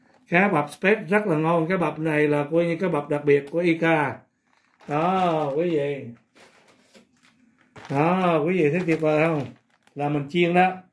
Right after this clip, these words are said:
Đó, một cái chiên. Bữa nay mình đem ba cái. À, hai, hai cái nướng, một cái chiên đó, rất là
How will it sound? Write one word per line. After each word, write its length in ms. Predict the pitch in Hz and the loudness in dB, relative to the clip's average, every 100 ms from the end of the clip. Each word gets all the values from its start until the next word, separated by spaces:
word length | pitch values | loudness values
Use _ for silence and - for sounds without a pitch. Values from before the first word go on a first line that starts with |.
| _ - | _ -10
Đó, 300 | 143 170 165 | -6 -4 -4
một 200 | 143 135 | -8 -6
cái 140 | 180 - | -6 -4
chiên. 220 | 170 160 139 - - - - | -6 -6 -10 -12 -14 -8 -6
Bữa 100 | 147 | -4
nay 160 | 170 165 | -2 -2
mình 100 | 156 | 0
đem 180 | 165 165 | 0 2
ba 240 | 165 170 170 | 2 2 -2
cái. 320 | 175 202 190 - _ _ - - _ _ | -2 -2 -4 -14 _ _ -20 -20 _ _
À, 280 | 143 143 135 | -6 -4 -2
hai, 460 | 131 165 160 160 156 156 - _ _ _ _ _ _ _ _ | 0 0 -2 -4 -6 -12 -18 _ _ _ _ _ _ _ _
hai 240 | - 165 165 | 0 2 2
cái 120 | 180 | 0
nướng, 240 | 180 190 202 | 2 2 2
một 140 | 131 | 0
cái 120 | 170 170 | -2 0
chiên 280 | 165 151 135 | 2 2 0
đó, 460 | 147 165 175 147 | -2 0 2 2
rất 160 | 143 | 0
là 80 | 185 | -2